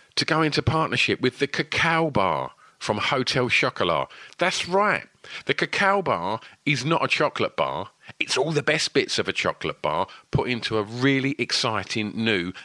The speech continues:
alcoholic range. That's right. Gin, vodka, and a beautiful range of cream liqueurs. So one of the big bonuses of this partnership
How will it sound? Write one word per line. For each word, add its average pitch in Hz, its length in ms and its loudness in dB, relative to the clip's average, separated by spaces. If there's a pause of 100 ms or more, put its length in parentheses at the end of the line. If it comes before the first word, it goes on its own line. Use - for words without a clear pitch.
(140)
alcoholic 98 560 0
range. 85 460 -2 (160)
That's - 260 -4
right. 73 200 -4 (600)
Gin, 120 400 0 (320)
vodka, 107 580 0 (220)
and 95 120 -8
a 85 40 -4
beautiful 117 480 -2
range 87 300 0
of 80 100 -8
cream 92 280 -2
liqueurs. 78 520 -4 (400)
So 120 320 0 (440)
one 131 240 0
of 139 80 -2
the 110 80 -2
big 143 500 0
bonuses 80 680 -2
of 85 100 -8
this 85 140 -2
partnership 78 600 -4